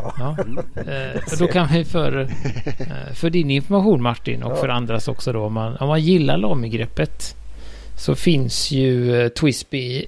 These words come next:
Speaker 2: Eco T
Speaker 1: Mhm.
Speaker 2: som har lite mer, eh, ut-, eh, Lamy-utformat grepp. Den är
Speaker 1: Okej.
Speaker 2: lite tydligare i, i,
Speaker 1: Vad bra.
Speaker 2: i trianguleringen. Det är väl det T står för.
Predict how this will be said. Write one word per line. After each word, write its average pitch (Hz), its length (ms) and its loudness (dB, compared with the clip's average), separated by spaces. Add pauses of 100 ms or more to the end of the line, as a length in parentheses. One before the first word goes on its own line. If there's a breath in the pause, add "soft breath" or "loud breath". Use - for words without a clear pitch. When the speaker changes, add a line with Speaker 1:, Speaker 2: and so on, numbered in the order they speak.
Speaker 2:
Eco 131 460 0
T - 580 2 (380)
Speaker 1:
Mhm. 117 220 4 (360)
Speaker 2:
som 151 240 -4
har 135 240 2
lite 175 340 2
mer, 123 320 2 (260)
eh, 117 80 -2 (640)
ut-, - 340 0
eh, 131 360 0
Lamy-utformat 120 1080 2
grepp. - 380 -2 (180)
Den 135 240 0
är 123 40 2
Speaker 1:
Okej. 120 80 2
Speaker 2:
lite 127 180 4
tydligare 113 500 4
i, 120 160 -4 (100)
i, 131 280 2
Speaker 1:
Vad 123 120 0
bra. 131 220 -2 (360)
Speaker 2:
i - 120 -2 (360)
trianguleringen. 131 1300 2
Det 123 80 2
är 131 40 2
väl 131 120 4
det 120 80 4
T 127 260 0
står - 220 -2
för. - 180 -4